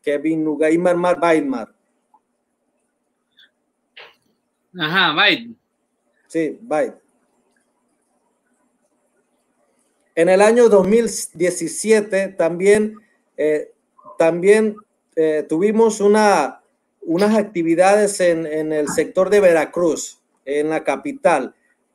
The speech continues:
Speaker 1: Pela be marinuga daidanichun na inuga mil novecientos noventa y seis, comarca de Cunayala, gira y mailesat, emiskindina inuga,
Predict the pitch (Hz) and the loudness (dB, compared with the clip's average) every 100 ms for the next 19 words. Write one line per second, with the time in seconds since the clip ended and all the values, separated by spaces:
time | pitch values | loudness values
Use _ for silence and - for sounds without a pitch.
0 | - 254 247 247 247 247 247 247 240 233 | 2 4 6 6 4 2 2 4 4 6
1 | 240 240 254 269 247 220 214 208 208 202 | 4 2 0 -2 -2 0 2 2 4 4
2 | 190 170 170 202 240 233 226 240 226 233 | 2 -2 -2 0 2 2 2 -2 0 0
3 | 240 233 226 233 233 240 202 190 208 214 | 2 0 0 -2 2 2 2 0 -2 0
4 | 220 220 233 220 226 226 220 233 220 214 | 0 0 0 0 -2 -2 2 2 0 -2
5 | 233 226 226 233 226 202 190 185 180 208 | 2 2 2 0 2 0 -2 -2 -2 -4
6 | 214 233 226 220 226 226 226 220 226 226 | -4 -4 0 2 2 0 0 0 -2 -6